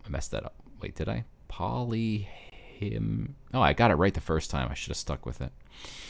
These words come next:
Polyhymnia Etheric Hydra. This is one of, I believe, only two legendary nine drops.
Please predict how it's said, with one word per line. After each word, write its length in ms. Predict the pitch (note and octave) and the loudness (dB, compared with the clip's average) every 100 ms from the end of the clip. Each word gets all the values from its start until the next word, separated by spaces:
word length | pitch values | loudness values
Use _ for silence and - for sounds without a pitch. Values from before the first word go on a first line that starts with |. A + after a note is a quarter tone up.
| - - - - - - | -14 -14 -16 -16 -4 4
Polyhymnia 1080 | - F3 G3+ F#3 C#3 D#3 D3+ D3+ D3 C#3+ - | 6 8 8 8 8 6 6 6 6 4 2
Etheric 720 | F3 D#3+ - B2 B2+ C3+ - - - | 0 0 6 8 8 4 0 -8 -10
Hydra. 760 | - - G#2+ G2+ - C2+ A#1 - - - - - - - - | -10 -4 0 0 2 0 0 -6 -16 -20 -20 -20 -20 -20 -14
This 300 | - E2 E3+ | -4 0 2
is 160 | D#3+ G#2+ | 2 2
one 200 | G2 A2 | 4 4
of, 140 | G#2+ - | 4 4
I 120 | F2+ | 4
believe, 380 | E2 E2+ A2+ A2 | 4 4 4 4
only 240 | G2+ F2 | 4 2
two 380 | - - - A#2+ | 0 -2 2 2
legendary 560 | G#2 G2 F#2 F2 E2+ D#2 | 4 2 4 4 4 2
nine 400 | C#2+ D#2 F#2+ D2 | 2 0 0 0
drops. 640 | - A1+ A#1 - - - | -2 -2 -4 -6 -12 -12